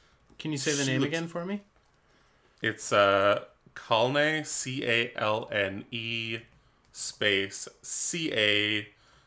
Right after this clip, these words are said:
Speaker 2: by Union Creative. And it's a, it's a nightmare, and I fucking love it. And I'm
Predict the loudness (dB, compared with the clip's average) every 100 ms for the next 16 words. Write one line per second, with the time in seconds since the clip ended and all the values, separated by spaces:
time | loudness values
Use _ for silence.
0 | _ -8 -2 0 -2 -6 -6 -4 -4 -4
1 | -6 -8 -6 -4 -6 -8 -12 -16 -20 _
2 | _ _ _ _ _ _ _ _ _ _
3 | _ _ _ _ _ _ _ _ _ 0
4 | 0 0 2 4 6 4 2 2 6 6
5 | 6 2 0 -2 -2 -2 -2 -4 -2 0
6 | 2 2 -2 -4 -8 -2 2 4 2 0
7 | -6 -8 -12 -16 _ _ _ _ _ _
8 | _ _ _ _ 2 4 2 -4